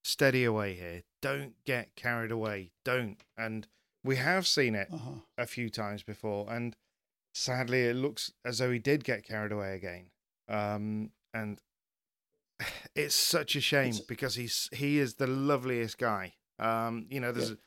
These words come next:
Speaker 1: there's definitely a hard edge to Taka as well.
Speaker 2: It, yeah,
Speaker 1: Um,
Speaker 2: it, it's not, it's not a shame, David.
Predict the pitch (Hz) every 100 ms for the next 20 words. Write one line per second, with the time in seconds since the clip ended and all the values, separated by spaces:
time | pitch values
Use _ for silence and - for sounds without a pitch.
0 | _ 139 120 156 151 156 135 139 139 135
1 | 139 - 135 - 139 - 131 117 120 139
2 | 170 202 269 - _ _ _ 120 120 117
3 | 110 107 - - - 208 - 370 277 220
4 | - 277 160 196 185 165 135 - -